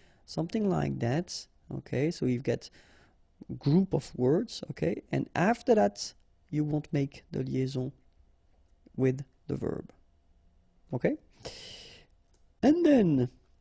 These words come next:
this is quite interesting because it's what we call an H aspiré. Okay? So for instance, in this case, well, I did put that in a big letter because it's a place in, uh, Paris.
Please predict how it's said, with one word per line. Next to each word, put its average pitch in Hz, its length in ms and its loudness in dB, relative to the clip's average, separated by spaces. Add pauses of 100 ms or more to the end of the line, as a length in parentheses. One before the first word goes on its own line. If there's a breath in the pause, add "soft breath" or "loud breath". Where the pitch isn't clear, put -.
(600)
this 143 260 0
is 131 120 -2
quite 123 280 -2
interesting 120 640 -4
because - 420 -4 (360 soft breath)
it's - 260 -6
what 139 220 -4
we 131 100 -2
call 131 360 -2 (480 soft breath)
an 120 160 0 (240)
H - 440 0 (340)
aspiré. 131 720 2 (380)
Okay? 139 360 0 (240 loud breath)
So - 120 -8
for 147 160 4
instance, 190 720 0 (580)
in 123 120 0
this 170 220 2
case, - 540 0 (340 soft breath)
well, 156 140 2
I 160 60 4
did 156 220 -2
put - 300 0 (260)
that - 300 -8
in - 240 -6
a - 260 -8
big 139 240 -4
letter 139 320 0
because 127 280 -4
it's 123 180 -6
a 131 40 -2
place 127 320 -2
in, 123 140 -4
uh, 120 200 -4
Paris. 127 500 -4